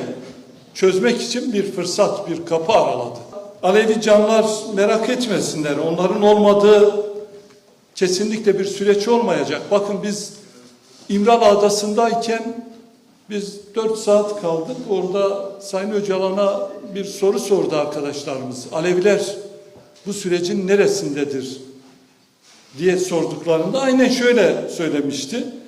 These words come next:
"Aleviler tam da bu işin ortasındadır. Aleviler tam da bu işin kalbidir." dedi. Alevilerin eşit yurttaşlık hakkı, hakkının tartışılmadığı, masada olmadığı,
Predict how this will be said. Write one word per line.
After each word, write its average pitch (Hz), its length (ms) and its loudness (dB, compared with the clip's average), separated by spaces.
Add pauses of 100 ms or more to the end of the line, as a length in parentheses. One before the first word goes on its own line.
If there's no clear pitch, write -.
(340)
"Aleviler 240 580 6
tam 247 260 0
da 240 140 2
bu 247 60 0
işin 247 260 -2
ortasındadır. 220 1080 2 (440)
Aleviler 202 540 2
tam 208 240 -4
da 175 160 -4
bu 220 80 -6
işin - 340 -8
kalbidir." 165 640 -4 (340)
dedi. 123 220 -6 (640)
Alevilerin 190 520 2
eşit 208 380 -2
yurttaşlık 190 500 -2
hakkı, 190 280 0 (160)
hakkının 196 440 -4
tartışılmadığı, 175 840 -2 (1000)
masada 196 500 4
olmadığı, 214 640 4